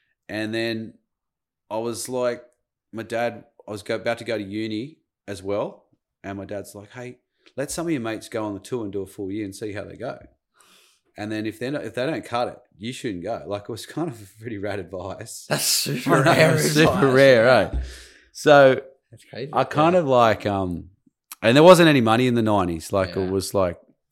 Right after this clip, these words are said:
Speaker 1: if you got, like, Luke Egan was the gun. I'd compete against Luke a lot.
Speaker 2: Yeah.
Speaker 1: And he was like, he was the gun then in my,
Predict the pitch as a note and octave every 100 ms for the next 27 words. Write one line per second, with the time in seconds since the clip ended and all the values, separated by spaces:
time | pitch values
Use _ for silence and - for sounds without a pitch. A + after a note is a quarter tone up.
0 | - G2+ - A2+ B2 A2 A2 A2+ D3 D3
1 | A#2 A2 G#2+ F#2 F#2+ G2 F2+ D#2+ - G2+
2 | - A#2 A#2+ G2+ F#2 - F#2+ F#2 G2 F2+
3 | - F#2+ F2+ - _ - F#2 A2 G2+ F2+
4 | F#2 E2 D2+ - G2 F#2 F2 E2 E2+ D#2+
5 | E2+ E2 D#2+ F2 F2 E2+